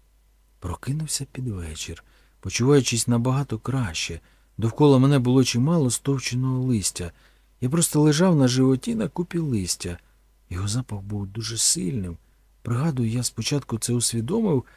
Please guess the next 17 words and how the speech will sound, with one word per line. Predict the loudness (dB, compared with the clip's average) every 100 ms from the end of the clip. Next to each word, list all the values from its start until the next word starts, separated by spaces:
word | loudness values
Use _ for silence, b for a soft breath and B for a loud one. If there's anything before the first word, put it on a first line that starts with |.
| b -14
аж | -12
потім | -10 -6 -6 -6
повністю | -6 -4 -4 -6 -8 -12
прокинувся. | -10 -10 -10 -12 -12 -16 -14 -14 -14 _ _ _ _ _ _ _ _ _ -10
Я | -8 -8 _ -10
почвалав | -6 -2 2 6 6
на | 6 4
задвірок | 2 0 0 0 -2
і |
побачив | -4 -2 -2 0 -2
Дона | 0 0 0
Хуана, | -2 -4 -4 -2 -4
який | 0 -2 -2 B B
сидів | -4 -2 0 0
біля | 2 4 2
зрошувальної | 2 0 0 -2 0 -2 -4
канави. | -4 -6 -6 -6 -10